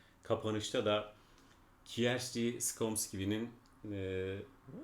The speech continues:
Skomsvold, bir söyleyemedim ya.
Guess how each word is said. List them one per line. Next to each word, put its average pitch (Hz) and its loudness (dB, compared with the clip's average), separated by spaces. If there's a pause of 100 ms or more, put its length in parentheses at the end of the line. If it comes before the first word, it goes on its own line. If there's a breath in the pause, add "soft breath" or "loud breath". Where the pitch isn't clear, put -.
(200)
Skomsvold, 107 0 (560)
bir 98 -6 (720)
söyleyemedim 85 -4
ya. 76 -12